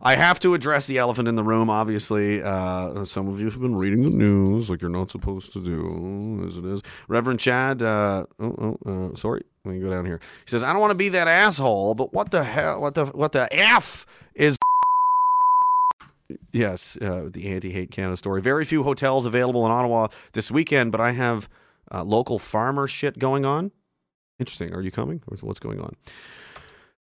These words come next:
Um, uh, how do I, uh, you know what? I'm not, g-, I'm obviously, I'm not gonna talk about it. I can't talk about it, um,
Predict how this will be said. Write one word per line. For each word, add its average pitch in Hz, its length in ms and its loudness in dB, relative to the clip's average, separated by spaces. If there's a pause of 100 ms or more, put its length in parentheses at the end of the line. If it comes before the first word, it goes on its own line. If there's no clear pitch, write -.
Um, 214 420 4 (960)
uh, 104 380 0
how 131 240 -8
do 131 100 2
I, 127 220 2
uh, 113 280 0 (100)
you - 60 -6
know 143 80 2
what? 147 120 0
I'm 160 80 4
not, 165 160 4
g-, 139 140 -2
I'm 127 180 4
obviously, 139 280 4
I'm 117 80 4
not 117 100 4
gonna 107 140 0
talk 104 220 2
about 104 200 2
it. - 20 0
I 101 60 0
can't 107 200 -2
talk 98 200 -4
about 95 180 -2
it, - 960 -12
um, 90 500 -4